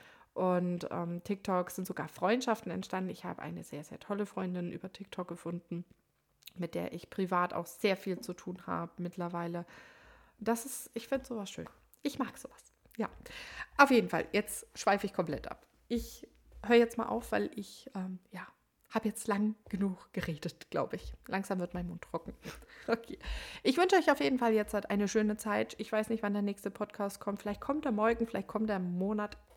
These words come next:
I don't know. Auf jeden Fall wünsche ich euch bis dahin schon mal alles Gute, eine wunderschöne Zeit. Ich hoffe, das Wetter hält auch für all eure Aktivitäten, die ihr so machen wollt. Genau, und ich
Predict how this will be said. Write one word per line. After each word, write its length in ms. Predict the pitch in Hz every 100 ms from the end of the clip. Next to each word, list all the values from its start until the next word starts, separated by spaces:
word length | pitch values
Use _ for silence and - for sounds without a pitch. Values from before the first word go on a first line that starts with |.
| -
I 40 |
don't 180 | 196 208
know. 260 | 202 208 - - - - - -
Auf 140 | 202
jeden 180 | 226 220
Fall 260 | 214 214 208
wünsche 400 | 196 185 220 254
ich 160 | 247 240
euch 440 | 208 202 208 214
bis 160 | - 202
dahin 440 | 202 185 - 185
schon 140 | 185 175
mal 100 | - _
alles 360 | 214 226 233 233
Gute, 420 | 208 202 202 202 - - - -
eine 200 | 214 202 -
wunderschöne 640 | 233 277 262 226 220 220
Zeit. 440 | - 214 208 208 -
Ich 160 | -
hoffe, 200 | 214 -
das 220 | 214 208
Wetter 200 | 214 208
hält 400 | 196 - 202 -
auch 180 | 196 185
für 400 | - 208 190 -
all 140 | 190 190
eure 280 | 190 190 -
Aktivitäten, 720 | 185 - 196 196 - 214 190
die 80 | 185
ihr 100 | 175
so 120 | 180
machen 320 | 180 185 196
wollt. 260 | 185 185 - - - - - -
Genau, 260 | 165 - -
und 260 | 180 175
ich 300 | - - -